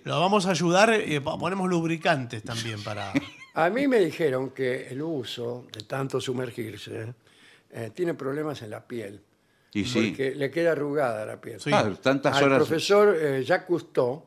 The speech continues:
Speaker 3: Sí.
Speaker 2: eh, bueno, eh, tenía todos los de-, los dedos llenos de arrugas
Speaker 3: Sí, señor,
Speaker 2: de tanto
Speaker 3: claro.
Speaker 2: estar ahí,
Speaker 1: Sí, sí,
Speaker 2: ¿no?
Speaker 1: sí, sí.
Speaker 2: Y, aunque a mí me interesa mucho la,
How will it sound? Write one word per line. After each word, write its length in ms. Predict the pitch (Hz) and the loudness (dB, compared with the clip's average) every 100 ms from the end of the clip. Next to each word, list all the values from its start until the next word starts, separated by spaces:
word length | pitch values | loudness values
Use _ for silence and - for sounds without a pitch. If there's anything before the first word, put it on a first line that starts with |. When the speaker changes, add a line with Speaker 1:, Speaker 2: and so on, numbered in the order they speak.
| - | -4
Speaker 3:
Sí. 100 | 95 | 2
Speaker 2:
eh, 760 | 98 98 90 76 _ - 110 - | 4 4 2 -4 _ -18 -18 -4
bueno, 200 | 180 165 - _ | -2 -2 -6 _
eh, 340 | - 117 - _ | -16 -14 -14 _
tenía 280 | 117 123 127 | -12 -10 -2
todos 160 | 156 156 | 2 2
los 120 | 135 | 2
de-, 140 | 135 127 | 0 -2
los 180 | 131 123 | -4 0
dedos 340 | 151 160 147 | 2 2 2
llenos 240 | 131 131 123 | 0 -4 -4
de 80 | 127 | -6
arrugas 480 | 131 135 117 113 - _ - | -4 -4 -4 -6 -10 _ -12
Speaker 3:
Sí, 160 | 151 | -10
señor, 300 | - 110 160 | -2 2 2
Speaker 2:
de 60 | 139 131 | 2 0
tanto 100 | 202 | 0
Speaker 3:
claro. 120 | 127 | -2
Speaker 2:
estar 440 | - 117 110 101 98 | -4 -4 -6 -8 -6
ahí, 140 | 123 113 | -6 -6
Speaker 1:
Sí, 60 | 113 | -8
sí, 80 | 135 | -8
Speaker 2:
¿no? 160 | 127 | -8
Speaker 1:
sí, 180 | 139 120 | -10 -12
sí. 260 | - 117 113 _ _ _ | -12 -14 -14 _ _ _
Speaker 2:
Y, 240 | 131 120 113 | -6 -6 -4
aunque 240 | 147 139 160 | -2 2 4
a 40 | |
mí 140 | 196 254 | 4 4
me 80 | 226 | 2
interesa 340 | 185 190 175 | 4 4 4
mucho 460 | 185 180 143 127 123 | 0 0 2 0 -2
la, 540 | 120 117 113 107 98 | -4 -2 0 -2 -6